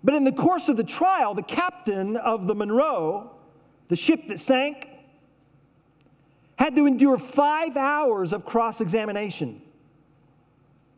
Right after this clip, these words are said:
And during the cross-examination, it came out that the Monroe's compass was off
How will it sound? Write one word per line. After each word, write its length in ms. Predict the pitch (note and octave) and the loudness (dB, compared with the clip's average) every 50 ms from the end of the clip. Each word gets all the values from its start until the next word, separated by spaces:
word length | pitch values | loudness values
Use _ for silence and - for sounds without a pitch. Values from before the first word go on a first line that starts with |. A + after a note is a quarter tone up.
| _ _ | _ _
And 180 | - G#3+ F3+ D3 | -4 -2 0 2
during 300 | C4+ D#4+ E4+ F4 F4 E4 | 2 2 2 0 0 -2
the 80 | D#4+ - | -2 0
cross-examination, 1160 | - C#4 D4+ C#4+ C4+ - A3+ G3 B3+ B3+ B3+ B3 A#3+ A#3+ C4+ D4+ C4 - A#3 G3 F#3+ F#3+ - - - - D3 - | 0 0 0 2 0 -2 0 2 2 2 2 2 2 2 2 2 0 -2 -2 -2 -4 -4 -8 -10 -16 -20 -12 -2
it 240 | - A#3+ C4 B3+ B3+ | 0 0 0 0 -2
came 240 | - A#3 A#3+ A#3 A3+ | -2 0 0 2 2
out 420 | B3+ D4 D4+ C#4+ G3 G3 G3 - - - - - - - - | 2 0 0 0 0 -2 -4 -8 -16 -20 -20 -20 -20 -4 0
that 380 | F#3+ A#3+ A#3+ A3+ A#3 A3 F3+ | 2 2 2 0 -2 0 2
the 220 | E3 A#3+ A3 F#3 - - | 2 2 2 -2 -6 -6
Monroe's 840 | F#3 G3+ A#3+ B3 A#3+ A#3 A#3+ A#3+ C4 C#4 D4+ D#4+ E4+ F4+ F4+ D#4+ - - - | 0 2 4 4 4 4 6 6 6 6 4 2 -2 -2 -4 -4 -6 -8 -8
compass 960 | - - E4 F#4 F#4 - - F3+ D3+ E3+ F3+ - - - - - - - - - _ _ _ | -4 0 0 0 0 0 -2 -2 -2 0 -2 -2 -2 -2 -2 -2 -6 -8 -12 -18 _ _ _
was 180 | - F#3 F#3 D#3+ - - | -6 -4 -4 -6 -6 -2
off 680 | - B3+ D#4 E4 D4+ G#3+ F#3 F#3 - - - - - | 0 0 2 2 0 0 0 -2 -4 -8 -14 -18 -20